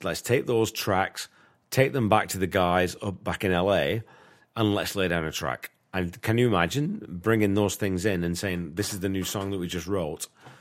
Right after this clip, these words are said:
with very little explanation to, other than, "Let's just record this"? That's just very cool.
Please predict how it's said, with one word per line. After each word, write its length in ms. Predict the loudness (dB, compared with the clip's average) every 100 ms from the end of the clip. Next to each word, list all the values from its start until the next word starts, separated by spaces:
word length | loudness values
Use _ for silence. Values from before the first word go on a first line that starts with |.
| -20 -2
with 160 | 0 8
very 260 | 10 10 8
little 220 | 4 2
explanation 580 | 0 0 0 0 0 -4
to, 200 | -4 -4
other 220 | -2 -2
than, 400 | -2 -2 -2 -6 -6
"Let's 240 | -8 -6
just 160 | -8 -8
record 320 | -8 -8 -8
this"? 240 | -10 -12 -16 _ _ _ _ _ _ _ _ -20 -4
That's 240 | -2 -2
just 200 | -2 -4
very 200 | -4 -4
cool. 280 | -4 -8 -10